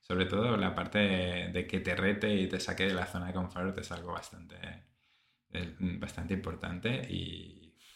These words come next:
demasiado, un objetivo demasiado fácil difícilmente te mantendrá, te mantendrá motivado y te vas a colgar y vas a dejar de entrenar. En cambio,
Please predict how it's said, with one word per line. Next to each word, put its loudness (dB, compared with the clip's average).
demasiado, 0
un 0
objetivo 4
demasiado 2
fácil 0
difícilmente -2
te -2
mantendrá, -8
te -6
mantendrá -10
motivado -8
y -20
te -20
vas -10
a -10
colgar 4
y 0
vas -4
a 2
dejar -4
de -8
entrenar. 4
En 0
cambio, -2